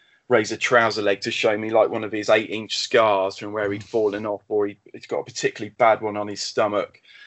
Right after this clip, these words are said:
where he came off. Um, so, yeah, he, he always pushed me away from that. And,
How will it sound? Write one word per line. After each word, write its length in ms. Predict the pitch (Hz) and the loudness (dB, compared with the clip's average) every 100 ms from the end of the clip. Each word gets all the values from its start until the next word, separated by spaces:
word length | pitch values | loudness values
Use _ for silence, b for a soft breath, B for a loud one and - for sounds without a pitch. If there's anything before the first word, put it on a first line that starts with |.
| b b b - | b b b -4
where 160 | 113 | 0
he 60 | 101 | 0
came 380 | - 117 107 104 | -2 0 0 2
off. 380 | 98 107 - - | -2 -2 -12 -14
Um, 640 | - 107 104 98 101 98 104 _ _ | -4 0 2 0 -2 -8 -14 _ _
so, 200 | - - | -8 0
yeah, 280 | 110 120 113 | 4 6 6
he, 360 | 117 127 127 120 | 4 0 -2 -6
he 240 | 135 135 | -4 2
always 240 | 139 127 113 | 4 2 -2
pushed 300 | - 123 - | -8 -10 -6
me 100 | 117 | -4
away 280 | 113 120 113 | 0 0 0
from 220 | - 107 | -6 -6
that. 280 | 101 98 107 | -6 -6 -8
And, 280 | 107 104 | -12 -12